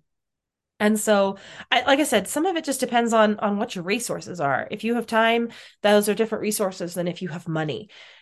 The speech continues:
And, um, and then also what your requirements are. If you need a perfect diet, then that's gonna be, and then also what you're willing to put up with. Like, um, so for some, to some extent, when I couldn't rotate my food,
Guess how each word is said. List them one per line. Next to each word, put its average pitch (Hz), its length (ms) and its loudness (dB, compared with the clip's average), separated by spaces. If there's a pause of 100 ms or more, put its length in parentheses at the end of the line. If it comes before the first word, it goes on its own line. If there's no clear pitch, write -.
(160)
And, 190 520 2
um, 180 560 0
and 208 140 2
then 196 80 0
also 190 300 0
what 175 180 -2
your 170 80 -8
requirements 160 640 -2
are. - 320 -8
If 175 200 -8
you 196 180 -4
need 190 460 0
a 185 60 -10
perfect 180 360 -6
diet, 190 480 2
then 175 140 -6
that's 165 260 -6
gonna 180 220 -4
be, 165 240 -6
and 254 160 4
then 277 100 8
also 392 240 4
what 370 160 2
you're 294 100 -2
willing 277 220 0
to 262 80 0
put 262 140 0
up 269 180 2
with. 160 220 -4
Like, 185 280 -4 (300)
um, 202 440 2 (260)
so 226 240 0
for 240 100 -6
some, 254 240 -2
to 262 100 -10
some 294 160 -2
extent, 226 380 0 (120)
when 220 180 2
I 214 160 2
couldn't 233 580 -4 (400)
rotate 220 460 2
my 208 160 0
food, 233 420 -2